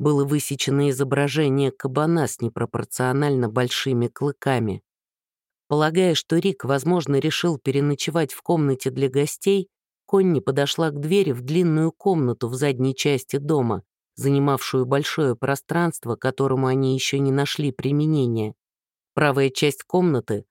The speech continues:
вдруг колыхнулась, затрепетала, как будто Конни смотрела на нее сквозь проточную воду. В какой-то момент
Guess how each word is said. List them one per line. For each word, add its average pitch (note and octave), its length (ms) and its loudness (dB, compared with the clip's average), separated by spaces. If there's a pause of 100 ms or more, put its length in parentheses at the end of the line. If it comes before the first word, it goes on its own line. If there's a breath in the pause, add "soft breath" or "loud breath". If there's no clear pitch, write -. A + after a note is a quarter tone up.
(120)
вдруг B2+ 400 -2
колыхнулась, D3+ 800 0 (240)
затрепетала, C#3 880 0
как A#2+ 240 -4
будто C3+ 400 -4
Конни D3+ 380 2
смотрела C#3+ 580 0
на C3 100 2
нее C3+ 260 2
сквозь - 340 -4
проточную D3 720 -2
воду. B2+ 400 -2 (380)
В - 100 -20
какой-то D3+ 420 0
момент E3 520 0